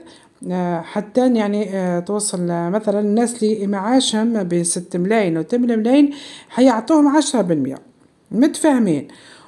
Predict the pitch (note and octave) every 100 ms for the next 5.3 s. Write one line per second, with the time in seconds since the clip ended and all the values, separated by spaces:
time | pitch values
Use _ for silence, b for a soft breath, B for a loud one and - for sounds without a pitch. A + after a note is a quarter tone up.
0 | B G3 G3+ G#3+ G#3 G#3 G3+ G3 F#3+ F3+
1 | F3+ B3+ C#4 C4 - - D4+ C4 D4+ -
2 | B3 C4+ C#4 E4+ E4 G3+ F#3+ F#3+ F#3 G3
3 | G#3 G#3 C#4 C#4 F3 F3 G3 C#4+ E4+ B
4 | B B A3+ F4 - D4+ C#4 A#3+ F#3 E3+
5 | G#3+ C4+ C#4